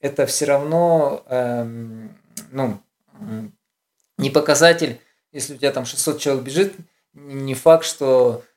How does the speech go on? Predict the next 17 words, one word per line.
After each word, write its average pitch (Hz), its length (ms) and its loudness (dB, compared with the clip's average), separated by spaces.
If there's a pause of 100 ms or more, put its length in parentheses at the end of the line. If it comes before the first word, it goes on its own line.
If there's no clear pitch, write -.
что - 200 -10
организатор 139 520 -2
в 117 80 -16
плюсе 135 320 -4
находится, 120 520 -4
ну, 123 200 -6
там, 113 220 -6
и, 113 100 -6 (260)
там, 110 260 -10
вот, 107 180 -8 (1040)
что - 200 -6
он 120 100 -2
все 123 200 2
окупил. 113 460 -6 (140)
Не, 120 560 -8
не 123 180 -12
факт. - 380 -4